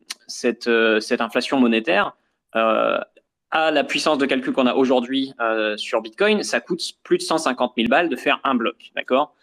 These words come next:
Donc, ton N F T, avant que quelqu'un paye cent cinquante mille balles pour aller foutre quatre mégas sur Bitcoin, je pense que ça va les calmer. Euh,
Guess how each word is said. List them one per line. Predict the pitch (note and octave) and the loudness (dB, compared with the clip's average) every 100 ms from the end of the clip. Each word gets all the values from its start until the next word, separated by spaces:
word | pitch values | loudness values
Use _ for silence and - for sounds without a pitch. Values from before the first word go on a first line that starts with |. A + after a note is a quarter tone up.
| _ _ | _ _
Donc, | C3 B2 | 0 2
ton | C#3+ | 2
N | F#3+ F3+ | 4 2
F | F3+ | 0
T, | F#3 F3 | 2 4
avant | B2+ C3+ | 4 0
que | C3 | 0
quelqu'un | C#3+ C#3 E3 | 0 0 -2
paye | D3 D#3 D3 | 0 0 2
cent | - E3 | 0 0
cinquante | D#3 C#3+ C#3 - | 0 -2 -2 0
mille | C3 | 2
balles | B2+ B2+ A2+ | 2 2 -2
pour | A#2 A2 | 0 2
aller | A2 A2+ A2 | 4 2 0
foutre | - C3+ - | -4 -12 -4
quatre | C#3 - | -4 0
mégas | C3+ B2+ B2+ A2+ - _ _ | 2 4 2 0 -4 _ _
sur | - - B2 | -14 -4 -4
Bitcoin, | G#2+ - F3+ F#3 | -4 0 2 2
je | E3+ | 0
pense | D#3 D3+ | -2 -2
que | B2+ | -2
ça | A#2 | 0
va | C3+ | 2
les | C3 | 2
calmer. | B2+ A2 F#2+ - _ _ _ B2+ | 0 -2 -2 -8 _ _ _ 0
Euh, | B2 A#2 A2 | 2 4 2